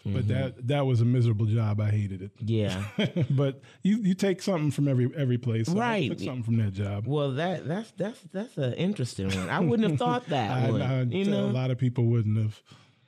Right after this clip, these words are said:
Speaker 1: Mm-hmm.
Speaker 2: So what are some of your hobbies, and how did you get into 'em?
Speaker 1: Um, well, I love to fish. I mean, that's one thing, and, and I don't get to do it much,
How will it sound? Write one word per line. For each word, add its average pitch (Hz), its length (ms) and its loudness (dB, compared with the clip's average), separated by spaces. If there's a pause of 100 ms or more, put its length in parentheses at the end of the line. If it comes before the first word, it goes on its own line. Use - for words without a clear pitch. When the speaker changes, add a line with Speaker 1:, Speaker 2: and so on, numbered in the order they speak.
(180)
Speaker 1:
Mm-hmm. 110 480 2
Speaker 2:
So 220 480 0 (640)
what 214 560 -2 (240)
are 180 160 0
some 185 220 -2
of 180 60 2
your 147 180 0
hobbies, 131 640 -2
and 131 100 2
how 160 140 0
did 135 160 0
you 131 80 0
get 135 160 2
into 110 320 0
'em? 85 180 -10 (1800)
Speaker 1:
Um, 165 420 2 (280)
well, 160 180 2
I 160 120 4
love 185 300 2
to 165 60 2
fish. 135 560 0 (100)
I 135 80 0
mean, 131 220 2
that's 139 240 0
one 139 240 2
thing, 120 300 2
and, 120 260 0
and 117 480 2 (160)
I 131 80 0
don't 139 180 2
get 131 180 0
to 123 80 2
do 131 240 2
it 120 60 4
much, 127 460 0